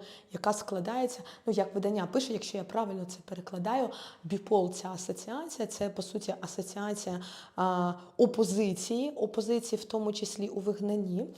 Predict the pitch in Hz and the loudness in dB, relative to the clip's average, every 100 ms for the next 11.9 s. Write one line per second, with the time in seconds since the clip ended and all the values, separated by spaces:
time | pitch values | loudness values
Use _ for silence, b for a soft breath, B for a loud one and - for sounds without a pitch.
0 | B B - 208 214 370 - 185 269 - | B B 0 2 2 0 -4 -2 -2 -2
1 | - - 247 277 B B B - 208 262 | -10 -2 0 0 B B B 0 2 4
2 | 254 247 226 220 208 180 185 254 285 B | 2 4 4 4 2 0 -2 -4 -4 B
3 | B B - 214 202 190 190 294 294 254 | B B 2 4 4 2 0 -2 4 4
4 | 196 233 - 180 185 - - 196 190 B | 4 -2 -2 -4 -4 -6 0 0 0 B
5 | B 170 208 185 214 214 269 320 277 233 | B -2 0 2 2 2 2 2 2 2
6 | 220 226 214 196 233 269 262 240 196 180 | 2 2 2 2 0 -2 0 0 0 0
7 | 214 175 - 247 B B B - - - | 0 -2 -6 -10 B B B -12 -10 2
8 | 277 330 - - 233 240 240 - 240 254 | 6 6 4 0 4 4 4 0 4 6
9 | 240 196 175 247 240 214 240 247 240 208 | 6 6 -2 -4 -2 -2 2 4 4 2
10 | 208 240 226 - 214 220 220 190 175 247 | 2 2 2 0 0 0 0 -4 -2 -4
11 | 247 208 226 208 208 - - 233 | -4 -6 -4 -2 -4 -6 -2 0